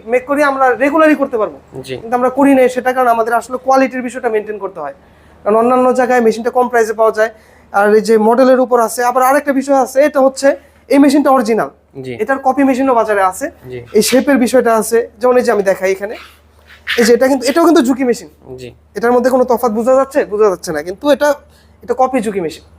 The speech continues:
Speaker 2: জি।
Speaker 1: এটা কিন্তু অরিজিনাল না, এটা চায়না।
Speaker 2: জি।
Speaker 1: তো আমি প্রথমে দেখাইলাম যে এটা আসলে বুঝবেন কিভাবে, মেশিনটা উল্টালে দেখতে পারবেন এখানে জুকি লেখা আছে কিনা, যেটা জুকি মেশিন ব্র্যান্ড,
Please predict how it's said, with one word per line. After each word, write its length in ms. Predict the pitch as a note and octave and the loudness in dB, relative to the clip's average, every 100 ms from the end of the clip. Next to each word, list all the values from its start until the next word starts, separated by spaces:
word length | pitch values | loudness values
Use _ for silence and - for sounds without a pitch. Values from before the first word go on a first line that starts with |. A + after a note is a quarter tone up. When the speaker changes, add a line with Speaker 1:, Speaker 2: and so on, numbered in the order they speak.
| - C#3 | -14 -10
Speaker 2:
জি। 100 | B2+ | -10
Speaker 1:
এটা 280 | - - A#3 | -10 -2 0
কিন্তু 160 | A#3+ | 2
অরিজিনাল 360 | A#3+ G#3 A3+ B3 | 2 2 2 2
না, 60 | C#4+ | 0
এটা 120 | B3+ | 0
চায়না। 300 | A3 F#3 C3+ _ _ _ - | -2 -2 -4 _ _ _ -20
Speaker 2:
জি। 180 | A#2+ A#2 - _ | -18 -18 -20 _
Speaker 1:
তো 200 | G#3 G#3 | 2 4
আমি 240 | F#3+ A#3 B3+ | 4 0 0
প্রথমে 380 | C4+ C4 C#4 | 0 2 2
দেখাইলাম 400 | C4 A#3 A#3+ B3 | 2 2 2 2
যে 100 | A3+ | 0
এটা 160 | A#3 A3+ | 0 0
আসলে 220 | G#3+ A#3 | -2 -6
বুঝবেন 340 | G#3 B3 B3+ A#3+ | -6 -2 -2 -2
কিভাবে, 320 | A#3 F3+ D#3 - _ _ | -2 -4 -4 -12 _ _
মেশিনটা 300 | F#3+ G#3+ A#3 | -8 -6 -2
উল্টালে 320 | B3+ A#3+ B3+ A#3 | -4 0 0 2
দেখতে 220 | B3 C4 | 0 0
পারবেন 280 | B3+ C#4 C#4+ | 0 2 2
এখানে 240 | A3+ A3 | 2 -2
জুকি 260 | F3+ G#3 A#3 | -4 -4 -2
লেখা 220 | G3+ G3 | 0 -2
আছে 180 | F3 D3 | -6 -10
কিনা, 200 | D3 C#3+ | -14 -16
যেটা 220 | E3+ F#3+ | -10 -10
জুকি 220 | F#3+ A#3+ | -8 -2
মেশিন 280 | A#3 A#3 D4 - - - E3 | -2 -2 -6 -10 -20 -18 -4
ব্র্যান্ড, 280 | F#3+ G#3+ | 0 0